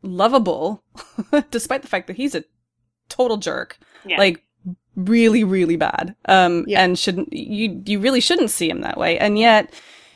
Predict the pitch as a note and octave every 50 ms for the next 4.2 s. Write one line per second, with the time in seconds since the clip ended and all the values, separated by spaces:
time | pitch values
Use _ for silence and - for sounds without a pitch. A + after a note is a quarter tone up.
0 | _ _ _ _ _ _ - - G3+ G3 G#3 G#3+ G3+ G3+ C4 A#3+ F3 D3 C3 -
1 | - - - - - F#3 F3+ F3 E3+ G3+ F3 E3 D#3+ F3+ F3+ E3+ - - - -
2 | B3+ A3+ G#3+ G3+ G3+ - G#3+ G3 F3+ - F3+ F3+ E3 F3 F3 F#3+ F3 E3+ - -
3 | E3+ D#3+ D#3 D3+ F3 G3 A#3+ B3 A3 F3 D#3 - - D#2+ C3+ C#3+ - - A2+ -
4 | F3 G3+ -